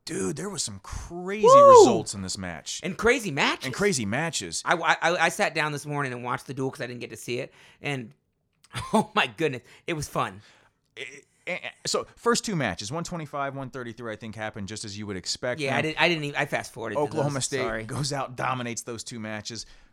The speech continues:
Speaker 1: But then at one forty-one, man, it's starting there. You got, you got a crazy match between, you know,
Speaker 2: I got some thoughts about this match.
Speaker 1: the
Speaker 2: You go
Speaker 1: funky
Speaker 2: ahead.
Speaker 1: guy Iron Man versus the returning national champ Dean Heil.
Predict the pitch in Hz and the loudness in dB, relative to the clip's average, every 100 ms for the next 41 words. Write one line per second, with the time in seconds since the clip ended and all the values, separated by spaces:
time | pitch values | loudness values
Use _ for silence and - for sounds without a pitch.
0 | _ - 196 208 127 123 113 139 120 98 | _ -12 -6 -4 -4 -6 -6 -10 -8 -8
1 | 110 208 214 135 131 123 170 160 131 113 | -6 -6 -6 -8 -10 -10 -8 -8 -6 -6
2 | 165 151 165 104 82 - _ 120 135 101 | -8 -8 -8 -8 -10 -16 _ -10 -10 -8
3 | - 175 170 156 135 131 - 117 113 107 | -6 -4 -2 -2 -4 -8 -12 -14 -12 -10
4 | 98 87 - - - 107 - 214 147 123 | -12 -14 -20 -20 -14 -6 -2 -2 -2 0
5 | 120 - 104 107 113 - 95 107 170 151 | 0 0 -6 -6 -10 -10 -10 -8 -2 2
6 | 131 110 - 151 143 127 135 131 131 131 | 2 0 -2 -2 -2 -4 -4 -6 -6 -8
7 | 127 107 104 107 - 104 101 139 135 123 | -10 -8 -6 -6 -6 -10 -8 -8 -8 -8
8 | 123 117 117 104 127 113 107 127 101 104 | -8 -10 -12 -12 -12 -12 -12 -12 -10 -10
9 | 113 120 | -10 -10